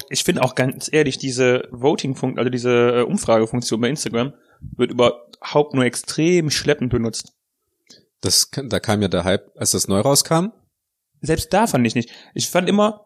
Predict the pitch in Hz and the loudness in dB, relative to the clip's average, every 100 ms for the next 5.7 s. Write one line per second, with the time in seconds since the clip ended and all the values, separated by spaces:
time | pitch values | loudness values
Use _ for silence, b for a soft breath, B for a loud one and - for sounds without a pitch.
0 | _ - 135 - - 131 - 208 214 170 | _ 0 2 2 -2 -4 0 2 2 4
1 | 175 190 202 185 175 170 - - _ - | 2 2 0 0 0 0 -6 -18 _ -4
2 | 143 151 160 160 156 151 151 - - 147 | -2 0 2 2 2 2 2 -2 -6 0
3 | 139 139 - - _ _ _ _ _ _ | 2 2 0 -10 _ _ _ _ _ _
4 | _ _ - - 170 170 135 131 135 - | _ _ -10 -2 -2 0 0 2 2 0
5 | 127 123 127 120 120 - | 0 2 2 2 0 -2